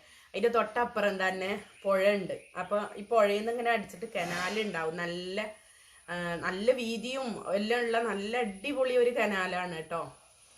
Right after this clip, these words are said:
അപ്പൊ ഞങ്ങൾ കൂട്ടുകാർക്കൊക്കെ എന്താന്ന് വെച്ചാല്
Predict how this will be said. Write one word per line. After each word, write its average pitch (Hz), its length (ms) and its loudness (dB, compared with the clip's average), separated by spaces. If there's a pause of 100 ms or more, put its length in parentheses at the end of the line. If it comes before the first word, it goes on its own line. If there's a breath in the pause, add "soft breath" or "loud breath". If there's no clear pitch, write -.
(240 loud breath)
അപ്പൊ 185 240 -2 (300)
ഞങ്ങൾ 226 280 2
കൂട്ടുകാർക്കൊക്കെ 247 880 2
എന്താന്ന് 220 480 2
വെച്ചാല് 208 440 -2